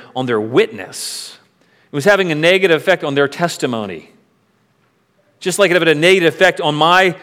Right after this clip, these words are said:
testimony, my witness, if I took all of my internal squabbles in my family out into the public square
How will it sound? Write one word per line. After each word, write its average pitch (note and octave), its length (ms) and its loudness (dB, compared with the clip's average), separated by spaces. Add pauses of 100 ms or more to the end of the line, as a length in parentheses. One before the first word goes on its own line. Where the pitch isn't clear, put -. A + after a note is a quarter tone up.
(140)
testimony, E3+ 500 0
my D#3+ 200 4
witness, E3 400 0 (160)
if D3 80 0
I F3 120 6
took F3+ 220 0
all F3 320 4
of D#3+ 80 2
my E3+ 160 2
internal E3+ 460 0
squabbles F3+ 420 4
in D3+ 60 -2
my F3+ 160 2
family D#3+ 340 0
out E3 320 2
into D#3+ 400 0
the D3+ 80 0
public D3 340 2
square E3 580 2